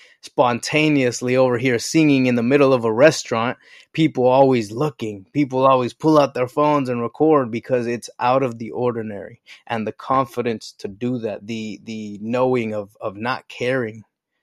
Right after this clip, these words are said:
you know, the wanting to truly be yourself, it, it's a light that shines through and it impacts other people. So that's my challenge to you.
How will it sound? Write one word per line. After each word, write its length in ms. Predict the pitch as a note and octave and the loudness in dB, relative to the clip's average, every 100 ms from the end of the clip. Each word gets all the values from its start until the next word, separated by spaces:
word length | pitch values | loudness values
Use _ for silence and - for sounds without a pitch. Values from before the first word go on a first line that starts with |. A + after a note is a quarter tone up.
| _ - | _ -8
you 140 | A#2 | -4
know, 160 | A2+ A2+ | -4 -4
the 160 | A2+ | -6
wanting 540 | A2+ B2+ C3+ B2+ C3+ A#2+ | -6 -2 -2 -2 -6 -6
to 120 | A#2+ | -10
truly 380 | - C3 B2+ B2 | -10 -8 -6 -6
be 140 | B2 | -6
yourself, 500 | A#2 A2+ - A#2+ A2+ | -8 -8 -6 -6 -6
it, 240 | A2+ A#2 - _ _ _ _ _ | -8 -10 -12 _ _ _ _ _
it's 220 | B2+ B2+ | -6 -2
a 40 | B2+ | -2
light 360 | A#2+ A#2 A#2+ | 0 -2 -4
that 160 | G2+ G2 | -6 -6
shines 580 | - A#2 A#2 A2+ A2 - | -6 -6 -6 -8 -12 -12
through 340 | A2+ A2+ G#2+ G#2 _ _ _ _ _ _ _ | -10 -8 -8 -10 _ _ _ _ _ _ _
and 180 | A2 A#2+ | -6 -4
it 140 | A#2 | -4
impacts 460 | C3 C3+ C3+ A#2+ - | -4 -4 -2 -4 -4
other 180 | A#2 G#2 | -6 -6
people. 400 | C3 D3 - - _ _ _ _ _ _ _ _ _ _ _ _ _ _ | -8 -8 -10 -20 _ _ _ _ _ _ _ _ _ _ _ _ _ _
So 180 | - A#2+ | -8 -2
that's 300 | B2 C#3+ C#3 | 2 0 0
my 200 | C3+ C3 | -2 -2
challenge 560 | B2+ C3+ B2+ B2 B2 - | -2 -4 -2 -4 -8 -12
to 100 | A2+ | -10
you. 320 | A2 A#2 | -8 -8